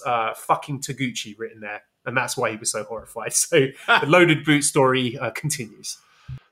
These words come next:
Speaker 2: Look, it's good. They play it off well. Um, it, remember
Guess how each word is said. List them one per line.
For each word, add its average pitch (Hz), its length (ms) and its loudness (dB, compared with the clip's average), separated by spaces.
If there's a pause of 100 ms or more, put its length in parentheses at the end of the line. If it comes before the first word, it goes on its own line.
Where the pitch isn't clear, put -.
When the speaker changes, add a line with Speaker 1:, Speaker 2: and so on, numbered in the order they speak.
(120)
Speaker 2:
Look, 110 220 2 (720)
it's - 180 -2
good. 117 400 6 (340)
They 104 120 4
play 107 260 4
it 107 80 6
off 110 220 4
well. 110 560 6 (180)
Um, 92 680 2 (1800)
it, - 120 -10 (420)
remember 139 680 -2